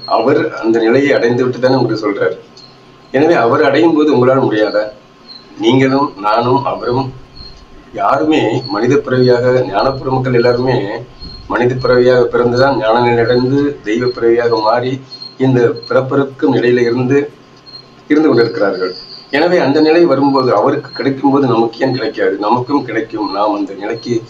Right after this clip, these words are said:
செல்ல மறுக்கிறோம் அல்லது பயப்படுகிறோம். பயத்தை விடுங்கள், அந்த ஐயத்தை நீக்கி நாம் இறைவனை நோக்கி செல்லுங்கள். இறைவன், இறைவன் உங்கள், உங்கள் கூட வாழ்ந்து கொண்டிருக்கிறான், உள்ளே வாழ்ந்து கொண்டிருக்கிறான். அந்த இறைவன் உள்ளே வாழ்ந்து கொண்டிருக்கும் இறைவனை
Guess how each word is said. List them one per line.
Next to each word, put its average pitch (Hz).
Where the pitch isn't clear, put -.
செல்ல 120
மறுக்கிறோம் 120
அல்லது 113
பயப்படுகிறோம். 95
பயத்தை 131
விடுங்கள், 110
அந்த 110
ஐயத்தை 135
நீக்கி 120
நாம் 98
இறைவனை 131
நோக்கி 123
செல்லுங்கள். 110
இறைவன், 123
இறைவன் 131
உங்கள், 104
உங்கள் 113
கூட 131
வாழ்ந்து 117
கொண்டிருக்கிறான், 117
உள்ளே 113
வாழ்ந்து 110
கொண்டிருக்கிறான். 113
அந்த 127
இறைவன் 143
உள்ளே 120
வாழ்ந்து 120
கொண்டிருக்கும் 127
இறைவனை 110